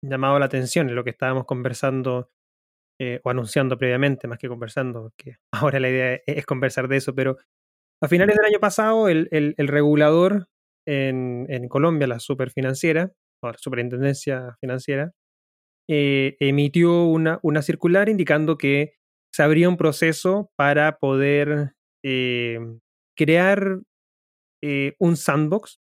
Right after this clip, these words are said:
donde permitiera, bajo un ambiente regulado, eh, el relacionamiento entre bancos e instituciones financieras con estas empresas de exchange o de casas de cambio de criptomonedas, ¿cierto? Que,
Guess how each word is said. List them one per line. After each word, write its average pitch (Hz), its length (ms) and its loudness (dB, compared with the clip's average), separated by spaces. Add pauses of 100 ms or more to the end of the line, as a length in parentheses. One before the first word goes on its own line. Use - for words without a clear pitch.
(140)
donde 180 760 0 (480)
permitiera, 170 720 2
bajo 151 280 0
un 156 80 2
ambiente 151 380 0
regulado, 202 680 2 (560)
eh, 135 800 0
el 160 160 4
relacionamiento 185 1080 0
entre 160 1000 -2
bancos 151 480 0
e 151 40 0
instituciones 143 400 -4
financieras 175 520 -2
con 151 380 -2 (640)
estas - 220 0
empresas 147 480 0
de 143 460 2
exchange 156 640 -2
o 143 240 2
de 139 200 0
casas 135 260 -4
de 131 80 -2
cambio 135 540 0
de 120 240 -10
criptomonedas, 151 640 -2
¿cierto? 143 340 -4
Que, 131 300 -4